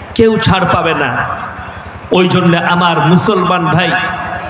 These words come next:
আমি আপনাদেরকে অনুরোধ করব, সবাই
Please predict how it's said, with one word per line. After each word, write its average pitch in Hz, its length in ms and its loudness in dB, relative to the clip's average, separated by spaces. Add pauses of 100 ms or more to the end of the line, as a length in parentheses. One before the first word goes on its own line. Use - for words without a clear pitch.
(440)
আমি 220 220 2
আপনাদেরকে 190 520 2
অনুরোধ 214 540 4
করব, 165 520 2 (280)
সবাই 233 800 0